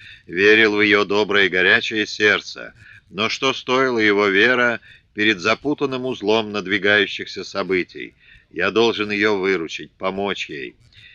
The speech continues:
Если мать, если Головешиха запутала ее с детства, разве можно карать ее за это?»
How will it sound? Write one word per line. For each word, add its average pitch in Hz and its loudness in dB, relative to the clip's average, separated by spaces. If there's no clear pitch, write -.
Если 98 -2
мать, 107 0
если 98 -2
Головешиха 95 0
запутала 98 -6
ее 95 2
с 80 -10
детства, 98 -2
разве 98 0
можно 107 -2
карать 110 2
ее 98 0
за 87 -4
это?» 90 0